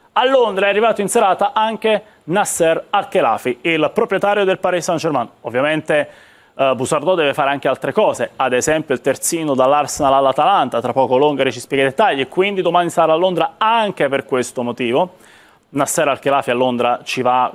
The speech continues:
come, eh, io e Bagatta andiamo in centro a Milano, quindi nulla di trascendentale, ma è arrivato oggi. Domani è previsto questo incontro tra l'Inter, rappresentata dall'intermediario Busardò.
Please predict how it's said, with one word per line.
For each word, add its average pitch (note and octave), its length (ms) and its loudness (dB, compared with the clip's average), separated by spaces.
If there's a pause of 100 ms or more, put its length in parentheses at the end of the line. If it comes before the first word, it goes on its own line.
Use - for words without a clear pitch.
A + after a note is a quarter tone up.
(140)
come, A#2+ 540 0
eh, A2+ 640 2
io C3+ 120 -2
e A#2+ 40 -2
Bagatta A#2+ 380 -2
andiamo A#2 360 -2
in A2+ 100 -4
centro A2+ 300 -4
a - 20 0
Milano, A#2+ 500 0 (300)
quindi A#2 540 -2
nulla C#3+ 320 0
di A#2+ 100 0
trascendentale, G3+ 720 -2
ma G#3 100 -2
è G3+ 40 2
arrivato F#3+ 520 0
oggi. B2 400 -2 (320)
Domani G#3 640 0
è A#3+ 160 -2
previsto G#3+ 640 0
questo A3 320 -2
incontro C#3 560 -2
tra F#3+ 180 0
l'Inter, G#3 560 0
rappresentata D3+ 840 -2
dall'intermediario F3 960 -2
Busardò. F3+ 640 -2